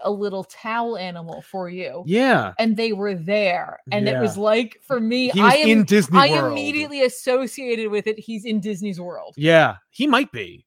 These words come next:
Speaker 2: That
Speaker 1: Not
Speaker 2: would
Speaker 1: Disney
Speaker 2: be
Speaker 1: World, but Disney, comma,
Speaker 2: Yes,
Speaker 1: that's what,
Speaker 2: Disney's
Speaker 1: like, the,
Speaker 2: universe.
Speaker 1: like, their world. And I was
Speaker 2: Yeah.
Speaker 1: like, "Huh, I don't think that's necessarily what they were doing." But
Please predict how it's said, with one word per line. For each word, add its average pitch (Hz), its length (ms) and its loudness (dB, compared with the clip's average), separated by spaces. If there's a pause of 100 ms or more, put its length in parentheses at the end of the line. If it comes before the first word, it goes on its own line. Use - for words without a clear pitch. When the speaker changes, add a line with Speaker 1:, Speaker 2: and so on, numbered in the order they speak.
Speaker 2:
That 202 120 2
Speaker 1:
Not 269 160 -2
Speaker 2:
would 156 100 0
Speaker 1:
Disney 285 220 -4
Speaker 2:
be 285 60 0
Speaker 1:
World, 254 280 2
but 220 180 -10
Disney, 220 420 -8
comma, 202 680 -6 (160)
Speaker 2:
Yes, 143 540 -2
Speaker 1:
that's - 0 -
what, 127 100 -16
Speaker 2:
Disney's 196 440 2
Speaker 1:
like, 156 60 0
the, 170 40 0
Speaker 2:
universe. 156 480 2
Speaker 1:
like, 214 140 -4
their 220 260 -4
world. 190 480 -6
And 190 100 -4
I 202 60 -2
was 214 80 -4
Speaker 2:
Yeah. 226 80 -4
Speaker 1:
like, 202 160 -2
"Huh, 320 280 2
I 240 80 -4
don't 269 200 -6
think 262 120 -12
that's 262 140 -12
necessarily 226 300 -12
what 220 100 -14
they 220 80 -10
were 196 100 -12
doing." 196 360 -8
But 196 100 -12